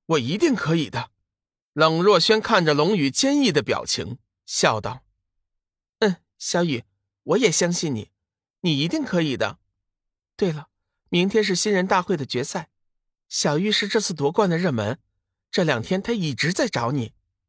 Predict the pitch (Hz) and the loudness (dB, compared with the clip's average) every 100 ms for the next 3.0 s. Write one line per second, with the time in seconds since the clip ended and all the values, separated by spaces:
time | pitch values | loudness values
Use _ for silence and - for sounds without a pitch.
0 | _ _ _ - 233 185 143 _ _ _ | _ _ _ -6 -4 -2 -4 _ _ _
1 | 196 226 254 285 208 156 208 339 269 196 | 0 0 0 2 2 2 0 0 0 0
2 | 190 190 180 190 240 240 117 123 196 - | -2 -2 -2 -2 0 0 -2 -2 -6 -8